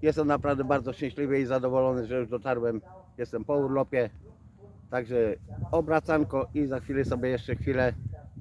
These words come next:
kochani, porozmawiamy. A więc witajcie, kochani, ponownie już po obrocie. Dzisiaj taki naprawdę krótki szorcik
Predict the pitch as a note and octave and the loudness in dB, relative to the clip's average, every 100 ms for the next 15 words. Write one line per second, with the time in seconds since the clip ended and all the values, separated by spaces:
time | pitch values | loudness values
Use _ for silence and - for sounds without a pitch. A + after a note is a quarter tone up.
0 | - A#2+ B2 A#2+ G#2 C#3 C#3+ C3+ C#3 C#3 | -10 -4 -2 0 -2 0 0 2 2 4
1 | C3 E2+ - - - - - - - - | 2 0 -6 -12 -12 -6 -4 -4 -4 -4
2 | - - - - - - - - - - | -4 -4 -6 -8 -8 -6 -6 -4 -6 -6
3 | - - - - - - - - - - | -10 -10 -10 -10 -6 -4 -4 -4 -8 -10
4 | - - E2 G#2 A#2 C#3 C#3 C#3 C3 B2+ | -4 2 4 6 6 6 8 8 8 2
5 | B2+ C3 C3 A#2+ B2+ B2 A#2 B2 B2 B2+ | 6 6 6 6 8 8 8 10 8 6
6 | - A#2 B2+ B2 A#2+ C3 - B2+ B2+ A2+ | 4 8 10 10 8 6 6 0 0 2
7 | B2+ B2+ B2 C3+ B2 B2+ B2+ B2 C3 - | 4 4 2 2 2 4 6 8 8 6
8 | B2+ B2 - A#2 C3+ A#2 C3+ - | 2 2 0 8 8 8 2 0